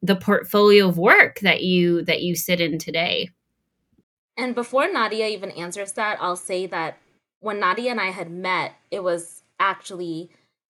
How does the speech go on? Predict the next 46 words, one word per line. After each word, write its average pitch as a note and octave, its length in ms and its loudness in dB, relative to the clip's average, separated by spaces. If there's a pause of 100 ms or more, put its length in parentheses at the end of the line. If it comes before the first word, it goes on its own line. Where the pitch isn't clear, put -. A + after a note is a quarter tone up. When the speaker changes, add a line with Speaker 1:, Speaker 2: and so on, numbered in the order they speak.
Speaker 2:
at F3+ 180 2
a - 60 -6
conference F3+ 580 -2
where G3 120 -2
she F#3 260 -10
was E3+ 380 -2
going F3 240 -4
to - 80 -14
be E3 100 -10
speaking, D#3+ 500 -8
and D#3+ 80 -8
I E3+ 100 -4
was E3 120 -6
at D#3+ 140 -4
this F3 120 -8
conference D#3+ 640 -12
too. A#2+ 340 -6 (560)
And F#3 380 0
that's G3 220 0
kind A3 180 -4
of F#3 80 -4
what F#3 160 0
cultivated F3 540 -4
our G#3 160 0
friendship, D#3+ 560 -10
just F#3 240 -12
because E3+ 640 -6 (140)
in E3+ 360 -4
the G3+ 60 -6
couple F3+ 300 -6
days B3 300 -2
that D#3 240 -2 (100)
we F3 140 -14
were D#3+ 300 -6
out F3 220 -6
in E3 120 -14
Vegas C#4+ 520 -4
and, F3 240 -12 (560)
you A3 80 -4
know, F#3 80 -6
we F#3+ 100 -6
got F3 180 -6
to G3+ 100 -10
know B3 120 -2
each A#3+ 200 -4
other, G#3 420 -2